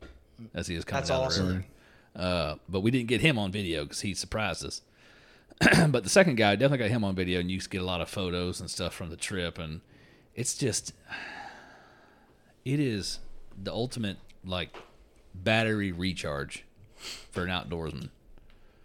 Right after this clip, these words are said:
Speaker 1: It, it
Speaker 2: Yeah, that's a lot. I did that a lot when I was in South Carolina during duck season. I was driving five hours down to Florida every weekend, and I would drop my wife off,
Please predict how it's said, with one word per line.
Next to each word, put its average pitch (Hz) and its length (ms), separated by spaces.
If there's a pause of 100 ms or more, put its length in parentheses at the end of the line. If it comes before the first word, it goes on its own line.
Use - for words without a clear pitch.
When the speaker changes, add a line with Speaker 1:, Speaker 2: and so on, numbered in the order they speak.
(560)
Speaker 1:
It, 85 260
it 80 100 (160)
Speaker 2:
Yeah, 151 140
that's 165 320 (200)
a 143 60
lot. 170 280
I 165 60
did 208 180
that 156 120
a 143 60
lot 147 280
when 143 100
I 143 80
was 143 160
in 139 60
South 147 340
Carolina 151 420
during 135 240
duck 165 160
season. 139 420
I 147 100
was 185 200
driving 147 400
five 147 320
hours 143 420
down 139 200
to 123 60
Florida 147 500
every 135 240
weekend, 135 460 (720)
and 139 80
I 147 80
would 143 220 (260)
drop 147 240
my 151 100
wife 151 320
off, 165 400